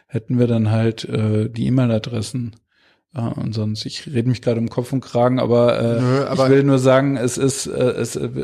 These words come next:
Speaker 1: wir sind uns bewusst, dass wir mit sehr sensiblen Daten unterwegs sind und nicht nur einfach irgendwie so ein sieb-, siebenundvierzigstes Social Network sind, ähm, und, ähm, und sind da, glaub ich, relativ,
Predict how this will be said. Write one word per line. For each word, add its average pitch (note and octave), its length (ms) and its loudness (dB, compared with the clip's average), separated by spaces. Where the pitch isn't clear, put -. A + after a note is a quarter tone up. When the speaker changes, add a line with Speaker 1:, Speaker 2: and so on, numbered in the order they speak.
Speaker 1:
wir B2+ 140 0
sind C3 160 4
uns D3 140 0
bewusst, C3 360 0
dass B2+ 140 0
wir B2 80 0
mit A#2+ 180 0
sehr A#2+ 200 2
sensiblen B2 560 0
Daten A2+ 400 -2
unterwegs A2+ 440 2
sind E3+ 220 2
und A2+ 140 0
nicht A#2+ 180 0
nur B2+ 240 2
einfach A#2 340 0
irgendwie A#2 360 -2
so A2+ 200 0
ein A2+ 420 0
sieb-, B2 220 -2
siebenundvierzigstes B2 840 0
Social - 300 0
Network B2+ 380 0
sind, - 280 -4
ähm, A2 480 4
und, A2 580 0
ähm, G#2 520 0
und G#2+ 300 0
sind A2 160 0
da, A2+ 100 4
glaub G#2 200 2
ich, - 300 -6
relativ, A2+ 960 -2